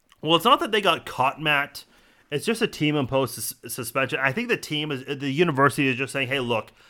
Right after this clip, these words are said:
let's just give our own suspension here so we can say that he suffered the consequences and we can move on from it." That's how, that, that's how I view it. Not everyone might view it that way, but that's kind of the way I see it.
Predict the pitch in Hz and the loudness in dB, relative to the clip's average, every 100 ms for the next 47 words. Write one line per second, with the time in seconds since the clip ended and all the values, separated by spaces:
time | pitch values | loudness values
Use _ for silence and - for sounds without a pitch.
0 | _ _ - 156 214 214 214 - 165 156 | _ _ 0 4 4 4 0 2 4 6
1 | 135 127 127 123 127 - 127 127 113 107 | 6 6 6 0 -4 0 0 -2 -4 0
2 | 117 110 127 127 123 131 110 104 - _ | 0 0 -2 -2 -2 -2 -2 -4 -10 _
3 | - - 170 202 220 180 165 165 165 147 | -12 -2 4 6 6 4 2 0 2 4
4 | 151 135 135 131 135 135 120 117 117 117 | 2 0 -2 -2 -2 -4 -4 -4 -2 -2
5 | 117 120 113 107 104 - - 107 90 _ | -2 -4 -2 -2 -4 -6 -6 -6 -8 _
6 | - _ _ _ _ _ - 107 139 226 | -20 _ _ _ _ _ -8 2 4 4
7 | - 170 110 107 143 170 156 165 226 262 | 4 2 2 -2 0 2 2 2 4 4
8 | 185 147 110 90 80 76 - - _ _ | 4 4 0 -6 -16 -18 -20 -20 _ _
9 | _ _ _ _ _ _ - 127 165 208 | _ _ _ _ _ _ -6 6 8 8
10 | 226 226 214 202 185 175 214 208 220 196 | 8 6 6 4 4 4 4 6 4 4
11 | 214 220 240 - _ _ _ - 139 190 | 2 2 0 -6 _ _ _ -4 2 2
12 | 202 233 220 180 175 156 135 - 110 90 | 4 2 2 4 4 4 2 -2 -10 -12
13 | 98 - | -14 -20